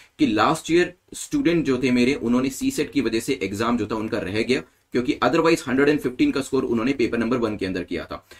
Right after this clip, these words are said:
पेपर टू में फिफ्टी फ़ाइव का स्कोर रह गया, जिसमें हमें सिक्सटी सेवन वन थर्ड चाहिए होता है। इस बार भी उन्होंने इसके ऊपर ज्यादा ध्यान नहीं दिया और एग्जाम से एक महीना पहले कॉल किया कि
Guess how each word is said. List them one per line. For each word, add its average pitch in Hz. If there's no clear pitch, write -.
पेपर 151
टू 151
में 156
फिफ्टी 151
फ़ाइव 107
का 151
स्कोर 131
रह 120
गया, 127
जिसमें 117
हमें 117
सिक्सटी 120
सेवन 120
वन 120
थर्ड 117
चाहिए 87
होता 73
है। -
इस 147
बार 165
भी 165
उन्होंने 120
इसके -
ऊपर 120
ज्यादा 101
ध्यान 107
नहीं 127
दिया 156
और 143
एग्जाम 110
से 147
एक 127
महीना 117
पहले 107
कॉल 101
किया 127
कि 151